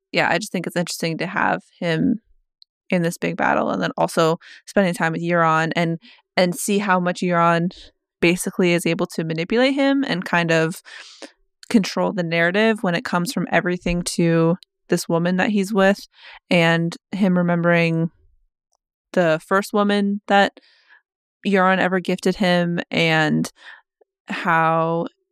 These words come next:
Euron basically turns the table with awarding some of Euron's men, or excuse me, some of Victarion's men with lands, basically, so that, or with titles, so that Victarion can't have them or use them.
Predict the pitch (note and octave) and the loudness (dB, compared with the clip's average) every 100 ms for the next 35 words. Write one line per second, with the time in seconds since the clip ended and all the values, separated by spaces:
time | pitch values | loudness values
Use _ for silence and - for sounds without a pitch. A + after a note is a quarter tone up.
0 | - F#3 F3 E3+ E3 E3+ E3 F3 E3+ - | -2 2 4 2 2 0 -2 -2 -4 -2
1 | F3+ E3+ E3 - F3 F3 F3 F3 F3 - | -2 -2 -6 -6 -4 0 2 4 4 2
2 | F3 D#3+ D#3+ E3 - - _ _ _ - | -2 -2 -2 -2 -8 -16 _ _ _ -4
3 | G3 F3 F3 E3+ E3 E3 E3 - E3+ E3 | 0 2 4 4 2 0 -2 -2 -2 -2
4 | D#3+ D#3+ D#3+ - F3 F3+ F3 F3 E3 - | -2 -4 -6 -4 0 2 2 2 0 -4
5 | - E3+ G3 - E3+ E3 E3 - - E3 | -6 -4 -2 -2 0 0 0 -4 -2 -2
6 | D#3+ D#3 - E3+ F3 F3 F3 - - - | -2 -4 -2 2 2 2 0 -4 -14 -20
7 | _ - - - - _ - F3 G3 F#3+ | _ -6 -4 -4 -10 _ -2 2 2 2
8 | F#3+ F#3+ - G3 - G3 F#3 F#3+ E3 D#3+ | -2 -4 -2 -2 -4 -2 -2 -2 -4 -4
9 | - E3 D#3+ E3+ - F3 F3+ F3 F3+ F#3+ | -2 -2 -4 -8 -4 -2 0 -2 -4 -6
10 | - - _ - F3+ D#3+ D3 C#3+ - _ | -10 -20 _ -4 -2 0 2 2 -2 _
11 | _ _ _ _ _ _ - E3 - E3+ | _ _ _ _ _ _ -4 -2 0 -2
12 | D#3 E3 - E3+ - G3+ G3+ G#3+ G3 F3+ | -2 -4 -8 -12 -8 -2 -2 -2 -4 -4
13 | E3 E3 G3 - F#3 F3 F3 F3 | -6 -4 -4 0 2 4 2 -2